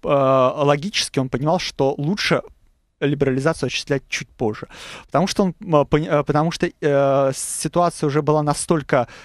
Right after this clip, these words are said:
тяжелой, что над страной реально, а, на-, нависла угроза голода. Поэтому вот время настолько жестко давило его, что ему прих-, пришлось принять это решение с риском, да, раскрутить инфляцию.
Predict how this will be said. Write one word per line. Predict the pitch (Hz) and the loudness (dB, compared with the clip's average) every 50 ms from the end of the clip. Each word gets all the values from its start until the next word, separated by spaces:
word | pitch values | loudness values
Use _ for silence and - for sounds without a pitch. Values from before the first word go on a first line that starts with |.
| - _ | -18 _
тяжелой, | - 160 135 127 175 226 254 180 135 | -2 -2 0 2 2 2 2 2 0
что | - - 151 151 | 0 -2 -2 -2
над | 151 143 - | -2 -4 -4
страной | - - 143 147 160 196 202 175 151 | -2 0 2 4 4 4 4 4 4
реально, | 143 143 147 156 170 175 165 165 165 170 - - | 4 4 4 4 2 2 0 0 -2 -2 -4 -2
а, | - 131 123 | -2 -2 -2
на-, | 120 135 131 135 - 127 | 0 -2 -2 -2 -2 -2
нависла | 143 131 123 139 147 - - 139 | -4 -4 -4 -4 -6 -6 -4 -4
угроза | 123 123 123 120 117 117 117 120 | -2 -2 -2 -2 -2 -2 -2 -6
голода. | 113 113 110 101 - 104 104 104 - _ | -4 -4 -4 -4 -4 -6 -10 -12 -12 _
Поэтому | - 131 139 147 143 - 143 143 | -2 0 0 0 0 -2 -2 -2
вот | 139 131 - - - - - - - | -2 -4 -6 -10 -20 -20 -20 -18 -8
время | - 147 147 131 147 156 170 185 170 147 143 | -4 -4 -2 2 4 4 4 4 2 2 2
настолько | 139 139 - - 170 151 - 147 139 | 2 2 2 0 -2 0 0 0 0
жестко | - 165 151 - - - 147 | 2 0 -2 -2 -2 -4 0
давило | 143 143 156 151 196 254 262 190 | 2 2 2 2 0 0 2 2
его, | 143 120 110 104 - 120 | 2 2 0 -2 -4 -8
что | - - - - - 143 135 - - | -10 -10 -12 -2 -2 -2 -2 -2 -6
ему | - 143 151 160 190 | -6 -4 -2 -2 -2
прих-, | - - 147 143 - - - _ | 0 -2 -2 -2 -2 -12 -14 _
пришлось | - 151 139 - - 156 147 - - _ _ _ - | -2 -2 -2 0 -2 -2 -2 -2 -6 _ _ _ 0
принять | 156 156 156 151 131 117 - 135 | 0 2 4 2 2 2 2 -2
это | - - 143 | -2 -2 -2
решение | 143 - - 220 202 165 | 0 0 0 0 0 0
с | - - - | 0 2 2
риском, | 160 180 180 - - - 139 135 127 | 2 2 0 -4 -2 -2 -4 -2 2
да, | - 135 117 107 107 | 2 2 4 2 0
раскрутить | - - - - 139 123 - 131 120 - | -2 -4 -6 -6 -6 -6 -6 -8 -10 -8
инфляцию. | 123 135 - - 175 214 254 - - - 117 95 | -10 -8 -4 -2 -2 -2 -2 -4 -6 -8 -8 -8